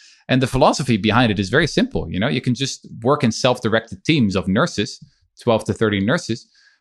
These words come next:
who decide for themselves, you know, or, or agree on this, that, you know, what kind of additional education they need, uh,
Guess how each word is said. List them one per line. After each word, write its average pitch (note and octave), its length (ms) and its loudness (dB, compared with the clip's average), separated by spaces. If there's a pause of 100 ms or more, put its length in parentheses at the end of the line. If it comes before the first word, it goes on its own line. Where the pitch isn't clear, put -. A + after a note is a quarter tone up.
(120)
who B2 600 4
decide A#2 340 0
for B2 60 -6
themselves, A2+ 640 2
you G2 60 0
know, G2+ 120 0
or, A2 280 -2
or G2+ 380 -4 (140)
agree B2 280 2
on G#2+ 180 2
this, F#2 240 -2
that, A2+ 260 -2
you G#2 100 -2
know, G#2 80 -2
what G#2+ 180 -2
kind G#2+ 120 -2
of G2 60 -6
additional G#2+ 680 -4 (380)
education C3+ 640 -2
they A#2+ 180 0
need, B2 460 0 (340)
uh, G#2 280 0